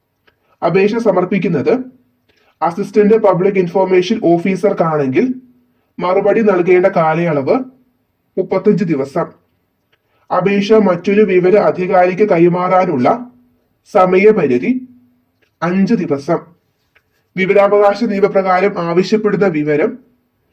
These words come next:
ഒരു വ്യക്തിയുടെ ജീവനെയോ സ്വാത-, സ്വത്തിനെയോ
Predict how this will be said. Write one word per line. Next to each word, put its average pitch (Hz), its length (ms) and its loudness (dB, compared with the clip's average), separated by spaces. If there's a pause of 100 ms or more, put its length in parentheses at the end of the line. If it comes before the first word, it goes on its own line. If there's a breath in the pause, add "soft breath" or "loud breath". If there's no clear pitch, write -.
(160)
ഒരു 214 200 4
വ്യക്തിയുടെ 196 420 0
ജീവനെയോ 180 600 0
സ്വാത-, 170 420 0 (180)
സ്വത്തിനെയോ 180 680 -2